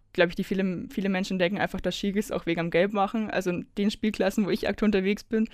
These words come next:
auf jeden Fall nicht. Das ist vielleicht ein schöner Lebensverdienst, den man da hat, aber, ähm, warum mache ich das? Eher darum, weil ich halt den Sport ein bisschen prägen möchte. Ich glaub, du hast als Schiri eine gute Möglichkeit, auch zu, ähm, dem Spiel einen gewissen Sch-,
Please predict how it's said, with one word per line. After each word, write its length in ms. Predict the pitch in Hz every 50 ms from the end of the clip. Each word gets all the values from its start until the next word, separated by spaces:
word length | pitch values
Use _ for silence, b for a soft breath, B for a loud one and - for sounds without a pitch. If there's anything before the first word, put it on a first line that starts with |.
| B B B B B B
auf 160 | - 185 180
jeden 220 | - 220 220 233 220
Fall 240 | - 196 175 170 170
nicht. 520 | 175 202 262 - - - - - - - B B B B B B B B
Das 140 | - 202 -
ist 120 | 202 -
vielleicht 260 | - 202 190 190 -
ein 60 | 214 196
schöner 200 | - 208 196 190
Lebensverdienst, 680 | 202 208 247 269 269 - - 220 220 233 247 233 -
den 100 | 208 220
man 120 | 220 208
da 140 | 202 196 202
hat, 260 | 214 202 208 - -
aber, 440 | 180 175 170 175 170 170 170 165 -
ähm, 260 | - 165 165 165 165 b b b b b b b b b b b b b b -
warum 260 | 196 185 180 196 190
mache 200 | 170 175 214 226
ich 80 | 226 -
das? 420 | 220 208 214 208 - - - - - _ _
Eher 380 | - - - 196 202 208 202 196
darum, 420 | 196 196 185 185 202 208 208 202
weil 140 | 185 185 180
ich 100 | 180 -
halt 220 | 202 180 180 180 190
den 140 | 180 180
Sport 320 | - - - 196 185 185 -
ein 40 | -
bisschen 220 | 190 - 190 185
prägen 340 | - - 196 214 226 220 214
möchte. 360 | 202 196 196 - - - 196
Ich 280 | 190 190 190 - - -
glaub, 140 | - 190
du 80 | - 196
hast 120 | 190 -
als 140 | - 185 -
Schiri 280 | - 214 202 196 196 202
eine 160 | 196 190 180
gute 200 | - 202 196 196
Möglichkeit, 640 | 196 202 214 - 220 208 - - 208 185 190 190 - b b b b b b b b b
auch 200 | 180 185 180 -
zu, 480 | - - - 185 175 175 170 165 165 -
ähm, 220 | - 170 170 170
dem 120 | - 175 180
Spiel 340 | - - - 196 190 190 190
einen 300 | 180 180 180 175 170 -
gewissen 560 | - 165 175 170 - 185 180 170 170 180 - _ -
Sch-, 160 | - -